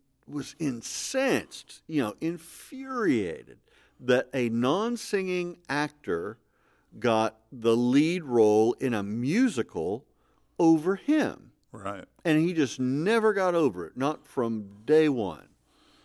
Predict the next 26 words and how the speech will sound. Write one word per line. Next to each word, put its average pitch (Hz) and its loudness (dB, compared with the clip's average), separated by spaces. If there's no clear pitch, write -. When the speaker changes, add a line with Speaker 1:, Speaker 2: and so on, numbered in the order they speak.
Speaker 2:
No, 123 4
and 110 0
there, 135 0
there's 139 -4
a 120 -4
lot 107 0
of 110 -4
people 101 -6
who 95 -10
wanted 104 -2
this 87 -14
role. 87 -10
I 90 -10
mean, 92 -10
Speaker 1:
Yeah. 123 2
Speaker 2:
a - -4
lot 104 0
of 104 -4
people 104 -2
that 98 -6
they 95 -6
talked 113 -4
Speaker 1:
Really 127 2
Speaker 2:
about. 90 -2
Speaker 1:
bad. 90 -8
Speaker 2:
Um, 85 -16